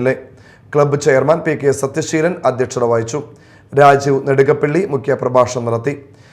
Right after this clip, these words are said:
വിവിധ മേഖലകളിൽ അംഗീകാരം നേടിയ കലാകാരൻ ടി കെ ഗംഗാധരൻ,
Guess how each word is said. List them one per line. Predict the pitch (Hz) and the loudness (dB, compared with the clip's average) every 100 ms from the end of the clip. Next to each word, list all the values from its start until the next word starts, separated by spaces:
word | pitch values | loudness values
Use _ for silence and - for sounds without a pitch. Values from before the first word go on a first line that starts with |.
| - _ - 180 | -20 _ -4 0
വിവിധ | 190 208 196 | 4 4 4
മേഖലകളിൽ | 165 165 180 165 165 135 | 4 4 2 0 0 -2
അംഗീകാരം | 143 156 165 156 151 | -2 0 4 4 4
നേടിയ | 147 143 139 | 2 2 2
കലാകാരൻ | 139 127 135 139 139 139 | 4 4 4 2 2 0
ടി | 139 131 | -4 0
കെ | 131 | 0
ഗംഗാധരൻ, | 127 127 135 143 | 0 2 2 2